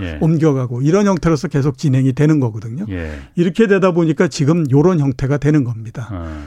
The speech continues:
Speaker 2: 자, 그래서
Speaker 1: 예.
Speaker 2: 최근에 이제 부동산 가격이 특히 서울 지역이 굉장히 많이 올라간다라고 얘기를 많이 합니다.
Speaker 1: 예.
Speaker 2: 그래서
Speaker 1: 예.
Speaker 2: 우리가 이걸 왜 올라갈까? 그리고 이렇게 쉽게 올라갈 수 있는 이유가 뭘까라고 한번 따져보면요.
Speaker 1: 음.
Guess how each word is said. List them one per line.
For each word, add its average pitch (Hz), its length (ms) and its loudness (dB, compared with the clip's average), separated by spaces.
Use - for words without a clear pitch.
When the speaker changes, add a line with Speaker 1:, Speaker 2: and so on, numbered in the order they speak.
Speaker 2:
자, 143 140 -4
그래서 165 600 2
Speaker 1:
예. 78 180 -10
Speaker 2:
최근에 214 400 4
이제 185 440 4
부동산 175 400 0
가격이 180 380 0
특히 - 260 -6
서울 190 300 0
지역이 180 320 0
굉장히 214 360 4
많이 190 220 4
올라간다라고 139 720 2
얘기를 123 360 0
많이 120 280 -2
합니다. 127 540 0
Speaker 1:
예. 87 480 -6
Speaker 2:
그래서 175 280 2
Speaker 1:
예. 202 60 2
Speaker 2:
우리가 165 220 4
이걸 175 280 2
왜 135 160 4
올라갈까? 156 840 2
그리고 156 240 2
이렇게 175 480 2
쉽게 - 460 -2
올라갈 160 420 4
수 170 140 -4
있는 151 200 2
이유가 135 320 2
뭘까라고 123 600 -4
한번 147 200 -2
따져보면요. 139 680 -4
Speaker 1:
음. 82 240 -10